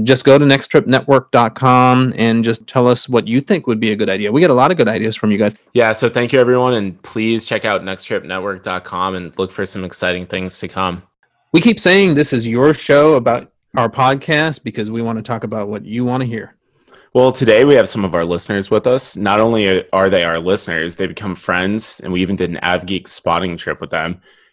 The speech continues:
Speaker 2: We refer to them as our podcast advisors.
Speaker 1: <laughs>
Speaker 2: We bounce ideas off them for the show.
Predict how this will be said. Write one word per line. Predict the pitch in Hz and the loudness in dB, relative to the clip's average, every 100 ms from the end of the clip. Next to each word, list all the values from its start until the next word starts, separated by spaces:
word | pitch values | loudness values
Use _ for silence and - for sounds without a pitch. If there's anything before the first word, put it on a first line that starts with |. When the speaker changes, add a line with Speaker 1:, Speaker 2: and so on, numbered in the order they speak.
| - | 0
Speaker 2:
We | 120 | 2
refer | 107 - 123 | 2 2 4
to | |
them | 113 107 | 4 2
as | 92 | 2
our | 90 82 | 0 -2
podcast | - 98 95 107 92 87 - | -2 -2 -2 -2 -4 -4 -8
advisors. | 90 87 90 90 65 64 78 87 87 73 67 85 - - 117 _ | -4 -2 -2 -6 -16 -6 -2 0 -2 -4 -4 -6 -8 -12 -18 _
Speaker 1:
<laughs> | |
Speaker 2:
We | - 104 | -6 -4
bounce | 104 107 113 110 | -2 -2 0 2
ideas | 110 101 101 95 | 2 2 2 0
off | 90 90 | 2 0
them | - 90 | 0 -4
for | 87 95 | -6 -8
the | 85 | -8
show. | - 80 82 | -8 -6 -6